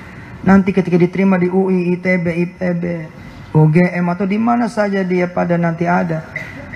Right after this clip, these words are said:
Mudah-mudahan dia berkenan menjadi hambamu yang bersyukur. Nambahin lagi solat qobliyah dan ba'diyah, ya. Mereka di sini nggak ada duhanya, tapi diterima olehmu, ya Allah. Di kampus-kampus apa yang menjadi cita-citanya, maka di sana mudah-mudahan ada duhanya.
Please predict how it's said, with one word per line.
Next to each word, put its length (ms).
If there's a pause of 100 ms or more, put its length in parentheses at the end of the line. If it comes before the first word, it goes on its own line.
(280)
Mudah-mudahan 320
dia 160
berkenan 400
menjadi 240
hambamu 320
yang 160
bersyukur. 480
Nambahin 640
lagi 160
solat 320
qobliyah 400
dan 160
ba'diyah, 400
ya. 180 (1080)
Mereka 320
di 80
sini 240
nggak 160
ada 80
duhanya, 480
tapi 240
diterima 400
olehmu, 400
ya 160
Allah. 240
Di 80
kampus-kampus 640
apa 160
yang 160
menjadi 320
cita-citanya, 560
maka 240
di 80
sana 240
mudah-mudahan 480
ada 80
duhanya. 560